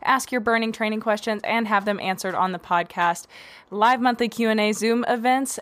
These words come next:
and the option to schedule phone call consults with me to help you work through a behavioral or training-related issue, and at the very highest tier, the option to submit up to thirty minutes of video per month for me to review and critique. You can break it up however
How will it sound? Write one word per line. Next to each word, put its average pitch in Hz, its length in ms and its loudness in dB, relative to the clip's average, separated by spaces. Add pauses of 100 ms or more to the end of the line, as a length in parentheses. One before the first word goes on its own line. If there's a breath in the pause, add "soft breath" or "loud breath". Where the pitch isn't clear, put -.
and 214 300 0
the 214 160 -4
option 240 400 0
to 233 100 -8
schedule 214 340 -2
phone 285 260 -2
call 277 160 0
consults 254 440 -2
with 233 140 -6
me 226 260 -2 (200 loud breath)
to - 80 -4
help 254 200 2
you 240 80 -2
work 202 220 2
through 196 220 -2
a 175 160 -4
behavioral 214 640 0
or 170 140 2
training-related 208 800 -2
issue, 185 380 -2 (160)
and 262 320 2 (280 loud breath)
at 185 160 -2
the 196 80 -2
very 285 280 4
highest 247 380 2
tier, 240 180 0
the 214 120 0
option 208 380 2
to 208 140 -6
submit 196 440 -4
up 190 200 0
to 190 100 -10
thirty 247 300 -2
minutes 208 240 -2
of 190 160 -8
video 185 260 0
per 214 240 -2
month 185 280 -2
for 190 160 -6
me 175 200 -6
to 175 200 -8
review 170 400 -4
and 170 180 -6
critique. 175 400 -10
You 170 60 -10
can 175 160 -14
break 170 240 -8
it 185 40 -2
up 175 160 2
however 233 640 0